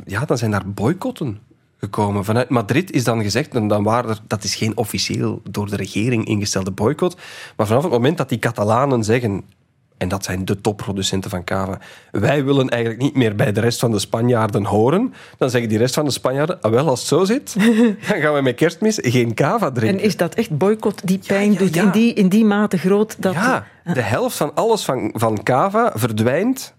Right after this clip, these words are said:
Speaker 1: in Spanje in een keelgat tijdens de eindejaarsfeesten.
Speaker 2: En waar verdwijnt dat dan tijdens zo'n boycott? Dat wordt gewoon niet
Speaker 1: Dat wordt
Speaker 2: gekocht.
Speaker 1: niet gekocht, dat wordt uit de rekken gehaald. Ehm, er zijn, er zijn cijfers. Freixenet, dat is een gigaproducent,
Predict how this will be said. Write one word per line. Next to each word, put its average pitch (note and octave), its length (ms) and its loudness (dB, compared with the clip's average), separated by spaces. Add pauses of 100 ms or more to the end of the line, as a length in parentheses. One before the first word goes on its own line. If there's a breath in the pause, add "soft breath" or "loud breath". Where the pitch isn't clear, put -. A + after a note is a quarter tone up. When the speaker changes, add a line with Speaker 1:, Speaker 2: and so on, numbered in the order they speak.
Speaker 1:
in A#2 160 2
Spanje F#3+ 440 0
in C#3+ 120 2
een A#2 140 0
keelgat D#3+ 440 0
tijdens A#2 260 0
de G#2+ 60 -2
eindejaarsfeesten. F#2 1160 -4
Speaker 2:
En G3+ 140 0
waar F3+ 200 -2
verdwijnt E3 380 0
dat E3 160 -4
dan D#3+ 160 -2
tijdens D#3+ 320 -4
zo'n D#3 180 -6
boycott? F3 440 -6
Dat F3+ 100 -4
wordt F#3+ 180 2
gewoon F#3 220 0
niet D3+ 140 -4
Speaker 1:
Dat B2 120 -4
wordt A#2 160 2
Speaker 2:
gekocht. A2+ 160 0
Speaker 1:
niet A2+ 120 -4
gekocht, E4+ 340 2
dat C#4+ 100 0
wordt D3+ 180 0
uit C3 140 0
de B2 60 2
rekken C3 380 0
gehaald. F3 540 0
Ehm, A#2 680 2
er A#2 60 2
zijn, A2 400 0
er G2+ 100 0
zijn G#2 180 0
cijfers. F3 420 0
Freixenet, C3+ 720 -2 (260)
dat G#2+ 120 -6
is G2 60 -6
een G2 200 -2
gigaproducent, D3 920 0